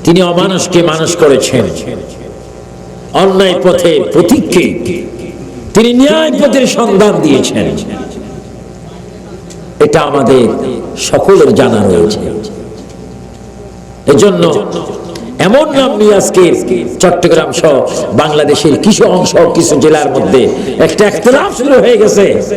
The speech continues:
গৌসুল আজম, গৌসুল আজম বলে বলে। আপনি আবার চিৎকার দিয়ে বলেন, "হুজুর গৌসে পাক আব্দুল কাদের জিলানীকে আমরা গৌসুল আজম বলে মানতে চাই কি চাই না?" ডান হাত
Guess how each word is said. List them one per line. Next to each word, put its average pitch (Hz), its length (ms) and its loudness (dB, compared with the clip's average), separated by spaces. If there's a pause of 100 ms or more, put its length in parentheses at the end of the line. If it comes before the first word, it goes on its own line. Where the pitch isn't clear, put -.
(200)
গৌসুল 175 300 4
আজম, 165 340 0
গৌসুল 156 280 4
আজম 139 240 2
বলে 143 200 4
বলে। 127 340 2 (240)
আপনি 147 260 0
আবার 339 500 0
চিৎকার 285 440 2
দিয়ে 247 120 2
বলেন, 214 320 4 (300)
"হুজুর 254 340 4
গৌসে 226 320 4
পাক 190 280 0 (340)
আব্দুল 185 300 4
কাদের 381 440 2
জিলানীকে 359 520 2
আমরা 320 260 0
গৌসুল 302 360 2
আজম 277 300 0
বলে 269 140 6
মানতে 247 340 4
চাই 233 220 4
কি 220 120 2
চাই 202 200 4
না?" 180 160 4 (1040)
ডান 330 200 2
হাত 349 240 0